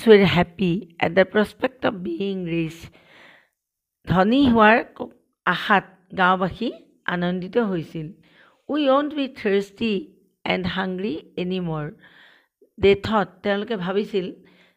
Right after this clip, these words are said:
যে তেওঁলোক, আমি আৰু কেতিয়াও পিয়াহত বা ভোকত থাকিব নালাগে। We will get water to drink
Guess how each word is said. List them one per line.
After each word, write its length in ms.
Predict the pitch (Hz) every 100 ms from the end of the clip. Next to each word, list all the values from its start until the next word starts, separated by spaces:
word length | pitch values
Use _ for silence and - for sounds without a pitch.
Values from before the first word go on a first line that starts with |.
| _
যে 100 | 208 196 - _ -
তেওঁলোক, 340 | 208 202 220 220 - 196
আমি 160 | 196 226 214
আৰু 120 | 208
কেতিয়াও 440 | 208 196 202 214 - - _ _ _ _ _ _ _
পিয়াহত 440 | 196 196 190 220 214 190
বা 120 | 202
ভোকত 400 | 165 165 214 240 - _ _ _ _ -
থাকিব 340 | 180 175 175 214 294 - _ - 180
নালাগে। 440 | 165 165 147 147 170 _ _ _ _ -
We 120 | 277 294
will 180 | 302 254 226
get 140 | 214 214
water 260 | 185 185 262 247
to 60 | 220 170
drink 260 | 185 175